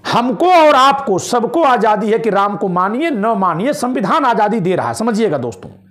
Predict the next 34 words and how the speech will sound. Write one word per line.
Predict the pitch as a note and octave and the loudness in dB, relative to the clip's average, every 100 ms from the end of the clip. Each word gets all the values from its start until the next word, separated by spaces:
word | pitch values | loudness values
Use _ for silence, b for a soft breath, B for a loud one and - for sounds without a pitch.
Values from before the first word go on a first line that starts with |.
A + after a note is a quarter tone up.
| B B B B C4+ | B B B B -2
लेकिन | C4+ C#4+ F4+ | 0 2 2
जो | E4+ | 2
राम | B3+ G3 E4 D4+ | 2 2 2 0
मंदिर | C#4 C4 C4 | 0 0 0
में | C4+ C4+ | 0 0
प्राण | A3+ A3 | -2 -2
प्रतिष्ठा | G3+ G3 - C#4 | -4 -6 -6 -4
करने | C4+ G#3 G#3 | -2 -2 0
आ | G3 | 0
रहा | G3 | 0
है | G#3 | 0
वह | F#3 F#3 | 0 0
तो | - F#4 | -2 -2
राम | A3 G#3 F#3+ | 0 -2 -2
को | G3 | -2
मान | F3+ E3+ | 0 0
रहा | D3+ C#3+ | 0 0
है | E3 | 0
ना, | A#3+ C#4 B B B | -4 -6 B B B
तो | C#4 | 0
उसे | C4+ E4 F#4+ | 0 0 0
कैसे | D#4 - C#4+ | 0 2 2
ये | B3+ | 2
आजादी | A#3 A3+ A3 A3+ | 2 0 0 -2
मिल | A3+ G#3+ | -2 0
जाएगी | G#3+ G#3 | 0 0
कि | F3 | -2
राम | G#3+ G#3 G3+ | 0 0 -2
के | G#3+ | 0
आदर्श | F#3+ F#3+ F#3+ | 0 0 -4
को | - | -4
माने, | F#3 G3 G#3 G3+ | -2 -2 -2 -2
न | G3 | -2
माने? | G#3 G#3 G3+ | -4 -6 -8